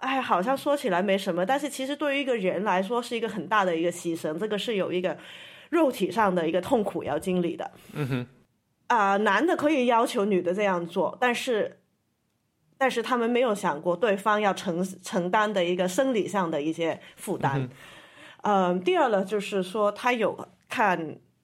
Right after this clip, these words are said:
Speaker 1: 这个 porn 的习惯。
Speaker 2: 嗯哼。
Speaker 1: <laughs> 那这个可能很多人都会这样做，但是他也被他女朋友发现了，这个是第二个问题。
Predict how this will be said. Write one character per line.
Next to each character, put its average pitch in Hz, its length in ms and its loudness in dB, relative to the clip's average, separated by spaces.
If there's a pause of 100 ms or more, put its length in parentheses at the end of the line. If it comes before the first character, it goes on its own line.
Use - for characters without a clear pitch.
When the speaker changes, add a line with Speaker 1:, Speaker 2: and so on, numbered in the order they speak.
(680)
Speaker 1:
这 208 140 -4
个 69 880 -4
porn 233 300 2
的 190 100 2
习 180 240 -4
惯。 190 260 2 (360)
Speaker 2:
嗯 139 80 -4
哼。 135 340 0 (200)
Speaker 1:
<laughs> - 500 -8
那 415 180 2
这 523 180 2
个 320 300 2
可 285 160 0
能 240 100 2
很 359 140 2
多 302 140 2
人 277 120 0
都 302 80 0
会 294 160 0
这 262 120 0
样 220 200 0
做， 196 240 0
但 240 200 0
是 226 180 -2
他 254 180 -2
也 190 220 2
被 190 240 2
他 196 500 6 (600)
女 202 180 0
朋 185 180 0
友 190 160 2
发 190 220 2
现 185 320 -2
了， - 180 -6
这 220 120 0
个 165 120 2
是 190 220 -2
第 254 160 0
二 180 160 4
个 156 100 -2
问 175 240 0
题。 - 300 -16